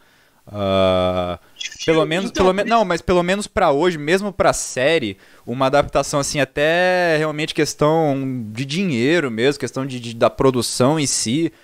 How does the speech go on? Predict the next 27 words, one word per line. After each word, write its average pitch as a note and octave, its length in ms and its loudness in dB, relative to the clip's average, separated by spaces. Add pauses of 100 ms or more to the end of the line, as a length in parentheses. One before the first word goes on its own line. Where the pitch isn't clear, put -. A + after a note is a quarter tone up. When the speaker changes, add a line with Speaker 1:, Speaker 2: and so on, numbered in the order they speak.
(240)
Speaker 1:
Eu A2 100 4
acho A#2+ 140 0
que - 40 -20
pra C3+ 100 4
você C#3 140 -4
fazer E3 220 -2
uma D#3+ 60 2
adaptação C#3+ 520 2
que - 80 -2
é C3 40 0
pra, C#3+ 220 4
pelo C#3+ 280 -2
menos, D3+ 180 0
Speaker 2:
Ah, - 40 -2 (120)
cara, - 120 -8 (120)
mas - 140 -6
Speaker 1:
pra D#3+ 140 2
ficar F#3 160 4
pelo A#3 440 0
menos F3+ 380 -4
fiel, F3 500 0
já G#3 140 -4
vai F#3 160 0
ficar F3+ 260 -2
grande D3+ 340 0
demais, A2+ 440 0
cara. E2 340 -6